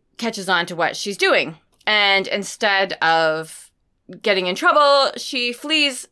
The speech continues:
further into the hotel where the casino is, uh, to hide from the security guards, and instead gets dragged into a centuries-old mystery involving a secret society when she finds a dead body in a hotel room.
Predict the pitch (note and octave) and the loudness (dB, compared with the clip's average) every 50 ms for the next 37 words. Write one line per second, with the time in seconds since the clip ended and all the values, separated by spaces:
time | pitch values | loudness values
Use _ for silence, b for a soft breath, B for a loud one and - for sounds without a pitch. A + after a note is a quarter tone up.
0 | _ _ - - C#4+ C#4 C4+ C4 B3 - C#4 F4+ F#4 - D#4+ B3+ A#3+ A#3+ B3+ A#3 | _ _ -2 2 2 4 6 6 4 4 4 2 0 2 2 0 0 2 2 0
1 | A3+ A3+ A3 G3+ F3 - - E3+ F3+ F#3+ - _ _ _ _ _ - G3 F3+ E3+ | 0 0 2 2 4 4 2 0 -2 -6 -8 _ _ _ _ _ -2 -2 -2 -2
2 | F3+ - G3+ G#3+ G#3 F3 E3+ D#3+ D#3 D#3+ D#3+ D#3+ - - B B B B B B | -2 -6 -6 -6 -4 -4 -2 -2 -2 -2 -4 -6 -10 -16 B B B B B B
3 | - - D#3+ D#3 D#3 C3+ - - F#3+ F#3 B3+ D4+ D#4 - - B3 G3+ F#3+ F3+ F3 | -6 -2 0 0 0 -2 -4 -8 -4 0 2 2 2 2 0 0 0 0 -4 -6
4 | G#3 G3 - F#3+ E3+ D#3+ D#3+ E3 E3 D#3+ D#3 - D#3+ D#3+ D#3+ D#3+ D#3 D#3 D3+ - | -8 -8 -4 -4 -2 -2 -2 -4 -6 -8 -4 -2 0 2 2 0 0 -2 -8 -12
5 | - - F3+ F3 E3+ E3 E3 E3 E3+ D#3+ - - _ _ _ _ - G3 F#3 - | -8 -6 -4 -2 -2 -2 -2 -4 -6 -8 -12 -18 _ _ _ _ -6 -4 -4 -6
6 | - - D4+ C#4+ C#4 A#3 - A#3+ A#3+ - - G3+ G3 F#3+ F#3 F#3 - E3 A3+ - | -2 0 2 2 2 2 0 -2 -2 -2 -2 0 0 2 2 0 -2 -8 -8 -6
7 | G#3 G#3 G#3 - A4 G#4+ - F#4+ F#4 G4+ - - C4 C4 A#3+ A#3+ C#4 C#4+ - C#4+ | -8 -8 -4 -2 -2 -2 0 0 -2 -2 0 2 2 2 2 0 -2 -2 -2 -4
8 | C4+ B3 B3 A#3+ A#3+ B B B B B - C4+ B3+ - C4 B3 C4 B3+ C4 C4 | -4 -4 -4 -4 -6 B B B B B -2 -2 0 4 4 6 6 6 4 2
9 | - - A#3 - - F4 F4 - E4 E4+ - D4+ D#4 - A#3+ F#3+ F3 F3 F3 F3 | 2 0 -4 -2 -2 -2 -2 -2 -4 -6 -4 -6 -4 -2 0 0 2 2 2 2
10 | E3 E3 E3 E3 E3 E3+ B B B B B B B B - G3 G3+ G3 G3+ G3+ | 2 0 -4 -4 -8 -12 B B B B B B B B -2 2 2 4 4 2
11 | G3+ G3+ G3+ G3 G3+ - - - A3 G#3+ G#3 G#3 G#3+ A3 A3 A3 A3 A3+ A3+ A3+ | 2 0 -2 -4 -6 -8 -8 -4 -2 -2 -2 -2 -2 -4 -4 -4 -4 -4 -4 -6
12 | A3+ - - - G#3+ G#3 _ G#3 G#3+ A#3+ B3+ B3+ C4+ A#3 C#4+ C4+ C4+ C4 C#4+ D#4 | -8 -10 -12 -14 -16 -8 _ 0 2 2 2 0 0 0 0 0 2 4 4 2
13 | E4 E4 A#3 A3 G#3+ A3 A#3+ B3 A#3+ A#3+ C#4+ F#4 A4+ G#4+ B3+ F3 D3+ - - | 4 2 2 0 0 -2 -2 -2 -2 -2 2 2 2 2 2 0 -2 -4 -8